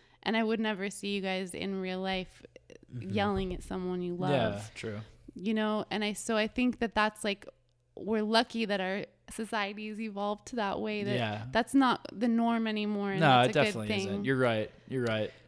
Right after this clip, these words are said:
Speaker 2: I would say also my experience on set with people that do yell is a reason why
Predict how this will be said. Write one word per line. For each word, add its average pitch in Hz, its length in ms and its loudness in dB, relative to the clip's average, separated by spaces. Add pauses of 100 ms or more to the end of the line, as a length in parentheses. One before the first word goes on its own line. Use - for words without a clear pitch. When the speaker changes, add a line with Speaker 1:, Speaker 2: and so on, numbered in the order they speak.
(280)
Speaker 2:
I 139 80 6
would 165 180 6
say 143 420 2
also 107 680 0 (200)
my 113 300 0
experience 120 880 -2
on 104 240 -4
set 98 400 -2
with 107 180 -8
people 104 340 -2
that 98 280 -6 (240)
do 104 380 0 (120)
yell 95 640 -4 (2500)
is 117 200 2
a 120 60 6
reason 113 520 2
why 101 480 2